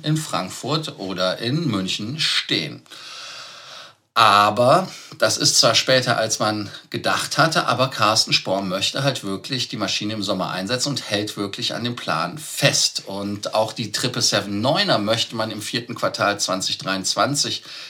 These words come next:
entgegennehmen. Denn er sagt, dass der Boeing-Chef, äh, David Calhoun ihm das per Handshake, wie man das so macht unter Männern,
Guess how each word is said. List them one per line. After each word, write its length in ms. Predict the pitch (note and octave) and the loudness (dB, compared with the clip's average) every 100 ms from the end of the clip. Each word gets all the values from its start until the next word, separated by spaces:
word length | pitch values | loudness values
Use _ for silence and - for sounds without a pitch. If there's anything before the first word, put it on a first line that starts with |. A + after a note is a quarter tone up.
| - | -6
entgegennehmen. 920 | A2 G#2 A2 G#2+ A#2 A#2 B2 C3+ C#3+ - - - - | -4 -2 2 4 4 2 2 2 -2 -6 -18 -20 0
Denn 180 | A#2 A#2+ | 2 2
er 140 | A#2 | 2
sagt, 560 | G2+ G#2+ A#2+ B2 D3+ - | 2 2 2 2 0 0
dass 140 | A2+ | 0
der 100 | A#2 | 0
Boeing-Chef, 720 | A2 C#3 B2+ - A#2+ A#2 - | 0 0 4 4 4 0 -4
äh, 260 | - A2 G#2 | -2 -2 0
David 340 | G#2+ A#2 A2 | 0 -2 -2
Calhoun 580 | - A2 C#3 C3 D#3 D#3 - _ _ | -2 0 2 2 2 -2 -10 _ _
ihm 160 | B2 A#2 | -2 0
das 240 | G#2+ - | 2 0
per 380 | - G#2+ G2+ - - - | -2 -2 -2 -6 -14 0
Handshake, 680 | D#3 F3+ - C#3+ C3+ D3 - C3 | 2 4 2 4 2 0 -4 -6
wie 180 | A2+ | -2
man 160 | C3 B2 | 2 2
das 140 | A2+ | 2
so 80 | - | 0
macht 260 | A2 A#2+ - | 0 0 -2
unter 220 | A#2 A2 | -2 -2
Männern, 440 | G#2+ G#2+ A2 G#2+ | 0 -2 -4 -6